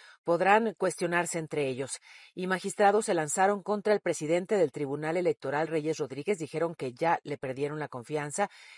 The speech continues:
y pidieron que deje la presidencia de ese tribunal. Congelada la discusión sobre la reducción de la jornada laboral de cuarenta y ocho a cuarenta horas semanales hasta el próximo año se pondrá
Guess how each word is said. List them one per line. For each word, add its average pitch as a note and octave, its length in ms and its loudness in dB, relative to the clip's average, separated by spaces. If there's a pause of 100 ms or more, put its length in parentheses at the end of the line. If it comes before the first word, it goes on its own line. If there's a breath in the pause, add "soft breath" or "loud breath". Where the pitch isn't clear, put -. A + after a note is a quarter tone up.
y F#3 120 -6
pidieron A3+ 400 6
que G3+ 120 4
deje F3 260 2
la C#3+ 120 0
presidencia D3+ 640 -2
de C3+ 80 -2
ese C#3+ 180 -4
tribunal. E3+ 580 2 (600 soft breath)
Congelada D4 680 8
la D4+ 100 8
discusión D4 640 2
sobre A#3 240 8
la A3 100 10
reducción A3 520 2
de B3+ 80 6
la G3+ 80 8
jornada A3 480 4
laboral G3 560 6
de G#3+ 80 6
cuarenta E3 400 2
y E3+ 100 2
ocho A3+ 240 4
a G3+ 60 2
cuarenta F#3 480 2
horas F#3 160 2
semanales E3+ 680 0 (380 loud breath)
hasta E3+ 300 0
el E3+ 100 -2
próximo G3+ 680 2
año G#3 380 2
se D3 160 -6
pondrá D#3 480 0